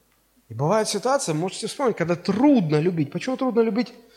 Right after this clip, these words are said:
Ну, потому что он ведет себя так, что это отвращает. Это отвращает. И как это можно любить?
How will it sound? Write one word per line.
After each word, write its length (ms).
Ну, 80
потому 160
что 140
он 80
ведет 280
себя 140
так, 180
что 160
это 140
отвращает. 580
Это 500
отвращает. 640
И 80
как 220
это 160
можно 320
любить? 460